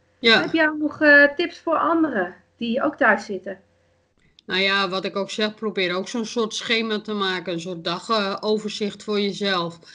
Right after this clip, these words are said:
Speaker 1: Dat kun je
Speaker 2: Ja.
Speaker 1: natuurlijk samen met je begeleiding doen, maar, eh, je kan het natuurlijk ook, eh, voor, als zelf doen. Maar in
Speaker 2: Ja.
Speaker 1: ieder geval, eh, dat is natuurlijk wel leuk. En ja, als je van creatief houdt, proberen creatieve,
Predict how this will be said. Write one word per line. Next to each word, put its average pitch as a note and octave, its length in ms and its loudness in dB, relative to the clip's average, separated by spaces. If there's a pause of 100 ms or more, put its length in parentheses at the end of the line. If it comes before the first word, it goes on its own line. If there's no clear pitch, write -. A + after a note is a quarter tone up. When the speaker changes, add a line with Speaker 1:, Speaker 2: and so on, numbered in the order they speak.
(300)
Speaker 1:
Dat E3 180 -8
kun F3+ 100 -4
je E3+ 60 2
Speaker 2:
Ja. E3+ 60 0
Speaker 1:
natuurlijk E3+ 280 -4
samen E3+ 400 -4
met F3 160 -2
je F3+ 80 -10
begeleiding F3+ 760 -4
doen, F#3+ 240 -4
maar, D#3+ 380 -2
eh, D#3 160 -4
je F3 80 -6
kan E3+ 160 -4
het E3+ 80 0
natuurlijk E3+ 420 -4
ook, F3+ 80 -2
eh, E3+ 140 0
voor, E3 200 -8
als E3 260 -4
zelf F#3 340 0
doen. G#3+ 340 2 (500)
Maar - 140 -4
in E3+ 60 2
Speaker 2:
Ja. F3 60 4
Speaker 1:
ieder F3+ 160 0
geval, E3+ 360 -4
eh, E3 300 2
dat F3 180 -2
is - 100 -10
natuurlijk G#3+ 360 -2
wel G#3 120 2
leuk. F#3 260 2
En E3 120 0
ja, F3 260 0
als F3 140 -6
je F#3 60 -10
van E3+ 140 -8
creatief F#3 540 -4
houdt, F3 320 -4
proberen F3 720 -2 (460)
creatieve, F3+ 640 -4